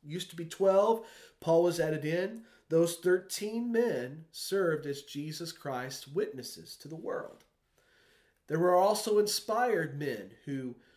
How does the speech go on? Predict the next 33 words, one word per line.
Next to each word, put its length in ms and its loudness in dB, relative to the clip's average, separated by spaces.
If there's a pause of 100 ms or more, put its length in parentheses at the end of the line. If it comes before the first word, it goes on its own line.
(280)
spoke 760 0
by 160 -2
the 180 -4
inspiration 760 -4
of 60 -2
the 80 -4
Holy 260 -4
Spirit 540 -2
and 120 -4
who 180 -4
wrote 440 2
by 160 -2
the 160 -4
inspiration 680 -4
of 80 -10
the 80 -8
Holy 220 -4
Spirit, 520 -8
men 280 -4
like 320 -6
Mark 540 -2 (420)
and 320 -6
Luke 400 -2 (320)
and 240 -6
Jude 560 -4 (200)
and 200 -8
James. 580 -4
These 320 -4
men 180 0
were 120 0
not 240 0
apostles, 720 -4
but 300 -4